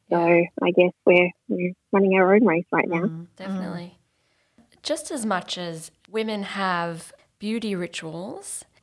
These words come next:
Speaker 2: we also like to talk about money rituals. So did you have any kind of money rituals that act as a self-care practice?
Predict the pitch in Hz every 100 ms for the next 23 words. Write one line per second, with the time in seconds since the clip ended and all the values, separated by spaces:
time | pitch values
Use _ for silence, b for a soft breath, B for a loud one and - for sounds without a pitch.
0 | - 226 247 262 202 190 190 170 170 180
1 | - 175 175 170 151 - 185 180 190 214
2 | 160 - - - - - - b b b
3 | - 233 233 254 330 302 247 240 233 220
4 | 220 - 202 196 185 185 180 190 202 208
5 | - 214 202 196 - 180 - 190 180 175
6 | 165 175 170 - 175 170 - 160 170 185
7 | 190 - 311 - -